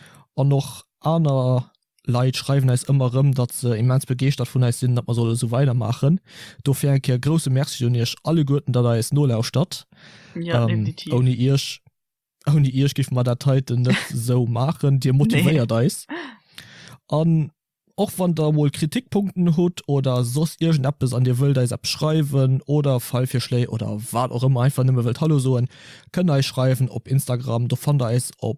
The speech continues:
Speaker 1: Lust, Unterstrich, ob, Unterstrich, Mocht. Wir gucken für da immer so schnell es geht, zu ändern. Und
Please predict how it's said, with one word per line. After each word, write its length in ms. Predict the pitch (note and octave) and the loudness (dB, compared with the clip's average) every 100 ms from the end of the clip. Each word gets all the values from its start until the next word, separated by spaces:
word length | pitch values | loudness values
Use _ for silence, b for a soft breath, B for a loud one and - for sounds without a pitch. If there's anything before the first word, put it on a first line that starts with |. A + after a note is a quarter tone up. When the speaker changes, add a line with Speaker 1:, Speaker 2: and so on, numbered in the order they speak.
| - - _ _ _ _ | -8 -12 _ _ _ _
Speaker 1:
Lust, 440 | C3 D3 - - C#3+ | 0 0 -2 -4 0
Unterstrich, 500 | C3 - - G#2+ - | 0 0 -4 -4 -2
ob, 180 | C3 - C3+ | -4 -2 -2
Unterstrich, 500 | A2+ - - - - - | -2 -4 -8 -8 -8 -6
Mocht. 560 | A#2+ C3 F3+ - - B B B B B B _ | 0 2 2 -2 -12 B B B B B B _
Wir 140 | E3 | -4
gucken 260 | F3+ G#3 D3+ | -2 -2 -2
für 180 | - C#3 | 0 0
da 300 | C#3 C3+ B2 | 2 0 2
immer 400 | C3+ A#2+ A#2 A#2 | 0 0 0 -2
so 460 | B2 A#2 A#2+ - - _ - | -2 -2 -2 -4 -10 _ -8
schnell 380 | C#3+ C#3+ F#3+ | -2 0 0
es 160 | E3 - | -2 -2
geht, 400 | C3+ B2+ B2+ - _ B2+ | 0 0 0 -6 _ -8
zu 200 | - - | -6 0
ändern. 640 | C3 D3 - B2 B2 A#2 - _ | 0 0 0 0 2 0 -4 _
Und 400 | B2 B2 B2 | -4 -2 -2